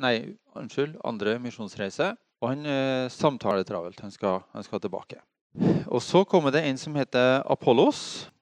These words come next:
en jøde fra Alexandria som har møtt Jesus, eller som har kommet til tro på han da. Han er svært overbevisende, står det i kapittel nitten, om at Jesus er Messias, og det er tydelig at da er det noen som kommer til tro. For det at i, når Je-,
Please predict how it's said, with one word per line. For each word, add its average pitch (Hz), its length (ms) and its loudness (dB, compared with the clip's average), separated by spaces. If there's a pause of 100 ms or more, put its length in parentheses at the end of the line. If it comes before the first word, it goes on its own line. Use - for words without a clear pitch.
(160)
en 113 140 -12
jøde 98 300 -2
fra 117 260 -8
Alexandria 104 680 -2
som 127 400 -4
har 123 200 -4
møtt 117 200 -2
Jesus, 143 360 0 (200)
eller 120 240 0
som 104 320 -4
har - 100 -16
kommet 104 220 -14
til 107 120 -4
tro 104 160 -2
på 110 120 4
han 113 120 -2
da. 180 80 -6 (240)
Han 131 100 -2
er 170 60 -4
svært 147 440 2
overbevisende, 107 840 4
står 147 200 4
det 180 100 6 (200)
i 143 160 -10 (260)
kapittel 117 380 -4
nitten, 120 220 -8
om 120 120 -4
at - 120 -4
Jesus 110 340 0
er 120 80 -8
Messias, 127 580 -2 (200)
og 131 360 4 (120)
det 131 120 0
er - 120 -12
tydelig 135 280 6
at - 240 -4 (240)
da 165 220 6 (160)
er 131 180 2
det 131 80 -2
noen 117 160 -2
som 131 160 -6
kommer 107 260 -2
til 127 140 -2
tro. 170 220 6 (640)
For 131 80 2
det 123 120 6
at 123 280 0 (160)
i, 123 160 -4 (240)
når 123 160 -6
Je-, 110 160 -2